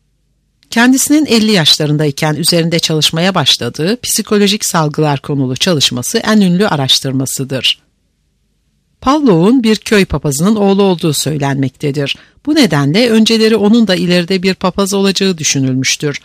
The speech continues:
Ancak kendisi zamanının politik liberalleri ve devrimcilerinin çok etkisi altında kalmıştır.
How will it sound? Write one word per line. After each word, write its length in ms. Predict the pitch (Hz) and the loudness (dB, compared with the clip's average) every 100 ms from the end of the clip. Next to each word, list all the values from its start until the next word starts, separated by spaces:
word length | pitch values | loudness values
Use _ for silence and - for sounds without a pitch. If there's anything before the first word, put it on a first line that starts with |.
| _ _ - | _ _ -2
Ancak 400 | 254 262 247 - | 2 2 2 0
kendisi 520 | 214 180 147 - 247 | 0 2 -2 -2 0
zamanının 580 | 202 175 170 170 170 151 | 0 2 2 2 0 0
politik 440 | 160 151 240 - | -2 -2 -2 -2
liberalleri 640 | 170 143 139 135 135 165 | 0 0 0 -2 -2 0
ve 160 | 233 214 | 0 2
devrimcilerinin 720 | 202 190 196 185 185 180 180 | 0 0 0 -2 -2 0 0
çok 240 | - 233 190 | -2 -4 -4
etkisi 340 | - - 202 | -6 -6 -4
altında 420 | 170 143 151 139 | -4 -4 -2 -2
kalmıştır. 800 | - 135 131 131 - 143 135 - | -2 -2 -2 0 -2 -2 -6 -8